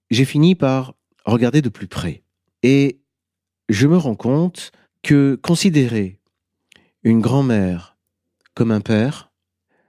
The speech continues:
c'est créer une situation d'inceste. Et d'inceste absolu, c'est-à-dire d'un inceste qui ne peut pas normalement valoir ni dispense, ni pardon, ni excuse, ni rien. Autrement dit,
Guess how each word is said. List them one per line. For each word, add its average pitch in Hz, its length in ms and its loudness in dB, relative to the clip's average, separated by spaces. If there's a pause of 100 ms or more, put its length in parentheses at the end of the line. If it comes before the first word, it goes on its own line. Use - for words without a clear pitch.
(120)
c'est 131 580 0 (240)
créer 135 300 0
une 127 140 0
situation 120 560 -2
d'inceste. 101 640 -4 (640)
Et 123 420 2
d'inceste 131 440 -2
absolu, 135 480 -2
c'est-à-dire 104 320 -4
d'un 113 320 -2
inceste 120 560 -2
qui - 180 -4
ne 110 120 2
peut 107 180 -4
pas 151 220 0
normalement 117 500 -2
valoir 113 480 0
ni 127 160 -2
dispense, 135 680 -4
ni 123 120 -2
pardon, 113 440 -2
ni 123 160 -2
excuse, 113 400 -4
ni 101 120 -2
rien. 90 320 -4 (500)
Autrement 120 360 0
dit, 147 280 -2